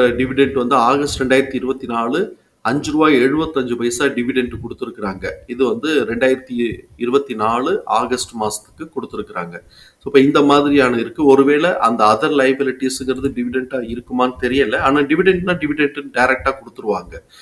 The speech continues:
சரி, எப்படி இருக்கும்னு பார்ப்போம். இதுதான் இப்போதைக்கான சூழல். இப்ப, அஹ், இல்ல,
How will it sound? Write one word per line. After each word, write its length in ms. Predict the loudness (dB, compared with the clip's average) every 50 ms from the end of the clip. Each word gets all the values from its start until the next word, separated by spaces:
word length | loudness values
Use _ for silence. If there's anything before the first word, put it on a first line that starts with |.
| -20 -20 -18
சரி, 240 | -10 -6 -2 2 4
எப்படி 220 | 4 6 6 8
இருக்கும்னு 420 | 6 6 6 4 0 0 0 -2 -2
பார்ப்போம். 320 | -2 -2 -2 0 0 -2
இதுதான் 300 | -2 0 2 2 2 2
இப்போதைக்கான 640 | 2 -2 -2 -4 -4 -2 -2 -2 0 0 0 -2 -4
சூழல். 420 | -6 -2 0 2 2 2 2 0 -4 -10 -20 -20 -20 -20 -12 _
இப்ப, 200 | -6 0 4 8 8 8 8 6 2 -2 -12 -18 _ -4
அஹ், 240 | -2 0 2 2 4
இல்ல, 200 | 4 6 4